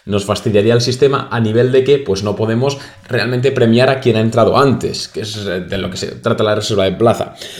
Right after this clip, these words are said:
Para evitar que haya falsas, falsos formularios y bots y todas esas cosas, vamos a poner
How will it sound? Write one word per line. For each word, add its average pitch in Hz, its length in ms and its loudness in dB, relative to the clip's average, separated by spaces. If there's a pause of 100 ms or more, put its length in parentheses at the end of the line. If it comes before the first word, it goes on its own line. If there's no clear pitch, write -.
(140)
Para - 160 6
evitar 120 340 4
que 175 100 4
haya 151 340 4
falsas, 127 880 0
falsos 113 360 -2
formularios 139 840 2
y 95 80 -2
bots 127 320 4
y - 20 -6
todas 135 180 0
esas 127 140 -2
cosas, 139 360 -2
vamos 156 280 -2
a - 260 -8
poner 156 360 -2